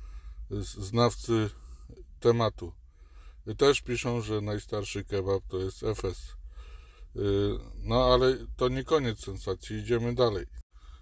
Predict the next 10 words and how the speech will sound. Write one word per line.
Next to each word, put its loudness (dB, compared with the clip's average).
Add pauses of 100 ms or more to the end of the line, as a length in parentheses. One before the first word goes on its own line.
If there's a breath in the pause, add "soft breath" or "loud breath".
Ta 2
sama 4
Gazeta 6
Wyborcza, 4
y, 0 (920 soft breath)
pisze: 4
„W -2
dziewięćdziesiątym 2
pierwszym 2
roku 2